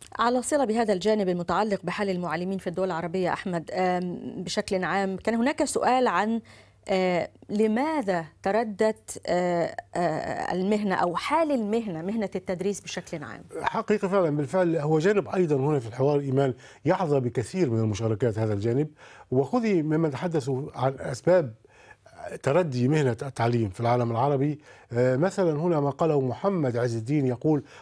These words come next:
Speaker 2: "ضعف الرواتب والمنهج التعليمي العقيم." يقول آه، خلدون السوداني يقول: "لأن المعلم بعد الي-، آه، لأن المعلم يعد اليوم من الطبقات الدنيا في المجتمع من ناحية الأجور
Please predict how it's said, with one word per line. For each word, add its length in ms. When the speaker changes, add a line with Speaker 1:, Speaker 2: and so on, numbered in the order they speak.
Speaker 2:
"ضعف 380
الرواتب 720
والمنهج 580
التعليمي 760
العقيم." 520
يقول 360
آه، 80
خلدون 340
السوداني 500
يقول: 340
"لأن 200
المعلم 520
بعد 200
الي-، 260
آه، 140
لأن 280
المعلم 540
يعد 340
اليوم 480
من 120
الطبقات 580
الدنيا 400
في 80
المجتمع 520
من 120
ناحية 380
الأجور 480